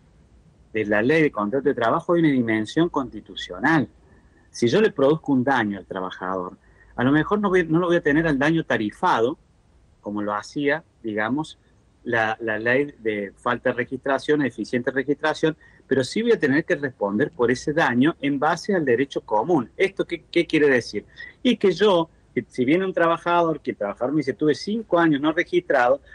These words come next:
le digo, "Mire, usted no tuvo estos aportes, no tuvo, no", le voy a reclamar la indemnización que le corresponde por el despido, pero además ese daño ya no va a estar cuantificado como estaba antes,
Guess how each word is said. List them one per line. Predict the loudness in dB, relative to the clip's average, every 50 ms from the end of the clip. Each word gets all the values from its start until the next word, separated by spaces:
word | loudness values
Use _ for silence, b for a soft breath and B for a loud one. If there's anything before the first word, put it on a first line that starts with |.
| B B B
le | 2
digo, | 2 4
"Mire, | 4 2 2
usted | 0 0 -2 -2
no | -2 0
tuvo | 2 2 2 2 0 -2 -4 _
estos | -2 -2 0 0 0 0
aportes, | 0 0 2 2 2 2 2 0 -4
no | -6 -4
tuvo, | -2 -2 0
no", | 0 -2 -4 B B B -2
le | 2 4
voy | 4 4
a | 4 2
reclamar | 0 -2 -2 -2 -2 0 0 0 -2 -4 -6 -10 b b b b b
la | -4 -2 0
indemnización | 0 2 0 0 2 2 0 -2 -2 -2 -2 -2 -2 0 0 0 0 0
que | 0 -2
le | -4 -2
corresponde | -2 -2 0 0 -2 -2 -2 -2 -2 0 0 -2
por | -2 -2 -2
el | -2 0
despido, | 0 -2 -2 -2 -4 -4 -2 -2 -2 -4 -4
pero | -2 0 2
además | 2 2 2 0 0 0 -2
ese | -4 -4 -2 0 2
daño | 2 2 2 2 0 0 -2 -4 -6 -8 b b b b b -20 -20 -20 -14
ya | -6 -2 0 0 0 -2 -4 _ -14
no | -10 -6 -4 -2 -2 -2 -2 -2
va | -4 -4
a | -4
estar | -6 _ -2 0 0 0 -2 -8 _ _ _ _ _ _ -6
cuantificado | -4 -4 -4 -4 -6 -10 -14 -12 -10 -12 -10 -4 0 2 2 4 2 0 -2
como | -4 -10 -12
estaba | -10 _ -2 -2 0 0 0 0
antes, | -2 -2 -4 -4 -4 -4 -4 -4 -8